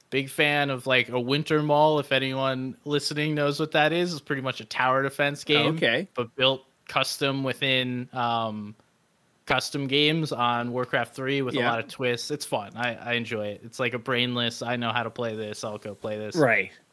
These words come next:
Speaker 1: Um, and then Multiverses was another one I liked to play for a little bit.
Speaker 2: Yeah.
Speaker 1: But that's been it. I mean, things pop up.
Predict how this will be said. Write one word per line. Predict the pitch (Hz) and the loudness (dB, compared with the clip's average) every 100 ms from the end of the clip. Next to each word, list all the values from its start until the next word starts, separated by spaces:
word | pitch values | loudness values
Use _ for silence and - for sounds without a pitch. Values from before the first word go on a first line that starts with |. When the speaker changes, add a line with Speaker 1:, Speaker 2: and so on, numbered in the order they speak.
| _ _ _ - | _ _ _ -6
Speaker 1:
Um, | 113 107 101 98 98 - - | -4 -2 -6 -12 -14 -16 -10
and | 127 | -4
then | 127 127 | -4 0
Multiverses | 151 160 170 147 151 147 151 143 139 | 0 0 0 2 2 2 -2 -2 -4
was | 127 | -6
another | 131 135 139 139 | -2 0 2 2
one | 135 | 0
I | 131 131 | 0 2
liked | 131 127 - | 0 -2 -10
to | |
play | - 135 127 127 | -4 0 2 0
for | 131 | -4
a | 123 | -4
little | 127 120 | -2 -2
bit. | 127 123 120 | 2 2 0
Speaker 2:
Yeah. | 135 101 101 - _ _ _ - | -6 -4 -4 -6 _ _ _ -6
Speaker 1:
But | 113 104 _ _ | -4 -4 _ _
that's | 143 175 - | -6 -4 -2
been | 220 | -2
it. | 202 170 | 0 2
I | 127 | 0
mean, | 131 120 | 0 -2
things | 185 202 | -2 0
pop | - 170 - | 4 4 8
up. | 151 156 - | 6 4 -2